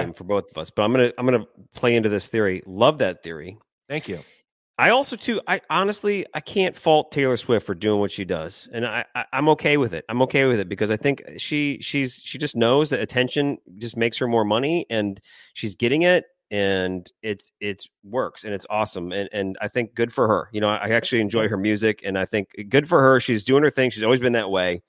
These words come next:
Speaker 1: you know? So, but here's, here's what I'm hoping. And I really don't, like, I don't it, wish her ill. Like, a lot of,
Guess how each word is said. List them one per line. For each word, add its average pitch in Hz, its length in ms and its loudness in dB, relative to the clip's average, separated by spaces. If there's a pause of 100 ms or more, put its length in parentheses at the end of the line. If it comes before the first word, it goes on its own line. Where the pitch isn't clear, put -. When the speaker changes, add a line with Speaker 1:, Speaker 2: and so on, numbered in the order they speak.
(920)
Speaker 1:
you 104 80 2
know? 92 380 4
So, 120 400 4 (320)
but 139 180 2
here's, 160 400 0
here's 165 320 -4
what 147 140 0
I'm 117 300 0 (180)
hoping. 90 420 -2
And 117 100 0
I 123 40 6
really 143 300 6
don't, 127 340 4 (100)
like, 101 300 -6 (1080)
I 127 40 2
don't 123 200 4
it, 120 220 2
wish 117 280 0
her 104 280 4 (100)
ill. 85 240 -4
Like, 87 200 -10
a - 40 -12
lot 104 200 -4
of, 92 100 -10